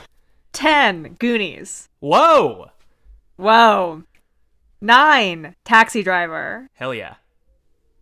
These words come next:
Speaker 1: Eight, Face Off.
Speaker 2: Okay.
Speaker 1: Seven, Indiana Jones and the Kingdom of the Crystal Skull.
Speaker 2: Hell yeah. I don't have it, but I love that.
Speaker 1: <laughs> I love Mutt.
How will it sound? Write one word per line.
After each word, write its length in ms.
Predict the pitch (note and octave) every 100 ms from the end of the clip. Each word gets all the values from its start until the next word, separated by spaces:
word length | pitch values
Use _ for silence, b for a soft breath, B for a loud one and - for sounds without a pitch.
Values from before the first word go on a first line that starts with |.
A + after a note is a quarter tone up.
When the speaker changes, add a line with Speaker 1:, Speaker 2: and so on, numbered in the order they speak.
| -
Speaker 1:
Eight, 580 | C4 D#4 F3+ - - _ _ _
Face 280 | C4 C#4 -
Off. 360 | F3+ C#3+ - - _ _
Speaker 2:
Okay. 360 | C3 C3 B2 F#3+ _ _ _ _ _ _ _ _
Speaker 1:
Seven, 720 | - - B3+ C4+ A#3 F3+ D#3 -
Indiana 360 | G#3 A3 A#3 A3+
Jones 340 | A3+ A#3+ G#3
and 80 | F#3
the 60 | F#3
Kingdom 340 | G3+ A3 A3+
of 80 | A3
the 60 | A3
Crystal 340 | - A#3 A3+
Skull. 200 | - A3 A#3 G#3
Speaker 2:
Hell 280 | G#3 C4+ A#3+
yeah. 280 | F#3 C#3 G#2
I 140 | D#3
don't 160 | A3+ B3
have 260 | G#3+ G3+ D3
it, 100 | A2+
but 100 | B2+
I 120 | D3+
love 320 | D#3 D3 C3
that. 260 | G#2 F#2 _ _ _ _ _ -
Speaker 1:
<laughs> 20 | - C#5+ D#4 D#4 C#4 B3+ G#3+ B B B
I 80 | G#3+
love 260 | A3 G#3+
Mutt. 440 | G3+ G3 F3 E3